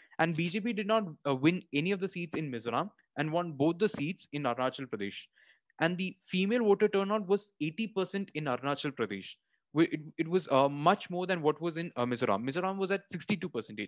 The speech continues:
Moving on to cognizable crimes, uh, rate of cognizable crimes against women. I'm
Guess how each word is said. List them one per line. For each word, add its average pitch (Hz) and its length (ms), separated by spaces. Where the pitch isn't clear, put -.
Moving 233 300
on 247 240
to 233 240
cognizable 185 480
crimes, 170 400
uh, 143 220
rate 170 200
of 190 120
cognizable 160 520
crimes 147 320
against 135 320
women. 110 260
I'm 214 260